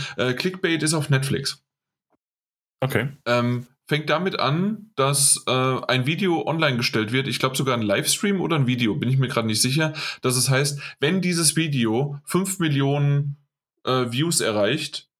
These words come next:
Speaker 1: dann wird, äh, äh, das, das wird ein Schild hochgehalten von dem einen und dann wird er sterben. Quasi.
Speaker 2: Oi.
Speaker 1: Also jemand hat das Video hochgeladen,
Speaker 2: Mhm.
Speaker 1: äh,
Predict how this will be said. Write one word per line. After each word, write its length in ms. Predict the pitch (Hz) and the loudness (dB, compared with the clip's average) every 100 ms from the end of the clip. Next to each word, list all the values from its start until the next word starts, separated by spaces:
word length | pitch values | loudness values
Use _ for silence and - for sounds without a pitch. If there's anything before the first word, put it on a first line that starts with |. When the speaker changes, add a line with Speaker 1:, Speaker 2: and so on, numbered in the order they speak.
| _ _ - | _ _ 0
Speaker 1:
dann 420 | 120 135 135 - | 2 2 -2 0
wird, 320 | 135 156 - - _ _ _ - | 0 2 0 -2 _ _ _ -6
äh, 240 | 123 123 113 - | -2 0 -2 -4
äh, 280 | - 131 113 - 104 | -2 0 0 -4 -6
das, 200 | 117 135 | -2 -2
das 300 | 139 135 113 107 117 | 0 0 0 -2 -2
wird 180 | 139 | 0
ein 380 | 143 127 117 76 | 2 0 0 0
Schild 280 | 110 147 147 | 2 2 2
hochgehalten 580 | 143 127 113 110 120 135 | 2 0 0 0 0 0
von 180 | - 117 | 0 0
dem 140 | 113 | 0
einen 280 | 90 113 135 | 0 2 2
und 140 | 131 120 | 2 2
dann 220 | 120 113 | 2 0
wird 220 | 131 - | -2 0
er 140 | 120 | 0
sterben. 560 | 120 - 113 110 95 - - _ _ _ _ _ _ | 0 0 0 0 -2 -8 -14 _ _ _ _ _ _
Quasi. 380 | - 101 98 85 - _ _ _ | -2 0 0 -4 -10 _ _ _
Speaker 2:
Oi. 60 | 110 | 0
Speaker 1:
Also 120 | 90 | 0
jemand 300 | 117 147 151 | 0 0 2
hat 160 | 151 147 | 0 0
das 160 | 131 | 0
Video 220 | 131 117 | 0 0
hochgeladen, 720 | 117 156 156 151 160 170 175 175 - - | 0 0 0 -2 0 0 -2 -6 -14 -4
Speaker 2:
Mhm. 140 | 95 | 0
Speaker 1:
äh, 240 | 104 123 | 2 0